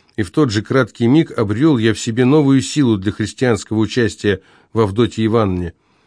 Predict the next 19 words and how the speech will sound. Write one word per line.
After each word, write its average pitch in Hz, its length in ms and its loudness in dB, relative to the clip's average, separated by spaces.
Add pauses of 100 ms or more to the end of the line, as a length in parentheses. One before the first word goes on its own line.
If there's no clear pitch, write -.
(200)
Я 120 260 2
положил 117 500 2
руки 113 320 0
на 110 120 2
её 110 260 2
плечи 117 500 -2 (360)
и 110 60 -6
приготовился 113 1160 2
сказать 113 500 -2
утешение, 117 720 0 (300)
когда 120 400 0
из 98 120 -2
горницы 117 520 0
послышался 120 720 -2
голос 117 340 0
Симфориана. 120 800 0 (960)
"Отец 123 680 0
наших 147 520 2
мученика 123 2000 2